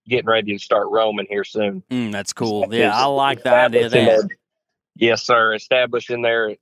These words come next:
Speaker 1: their, their home ranges.
Speaker 2: So put a number on it between one and ten, what you expect the, the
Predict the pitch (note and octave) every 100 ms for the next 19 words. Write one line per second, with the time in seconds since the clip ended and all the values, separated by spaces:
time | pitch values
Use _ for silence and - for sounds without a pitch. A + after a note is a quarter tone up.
0 | - A2+ G#2+ G#2+ _ _ _ _ - A2+
1 | A#2 B2 A#2 A2 G#2+ G#2+ G#2 G#2 - _
2 | _ _ - D#3+ C#3+ C#3+ - _ - F3
3 | D3 D3 C3 B2 A#2+ A2 C3 A#2+ A#2 C3
4 | B2+ A2+ B2+ A#2+ G#2+ G2 - B2+ - A#2+
5 | - A#2+ G#2+ A2+ - A2+ A2+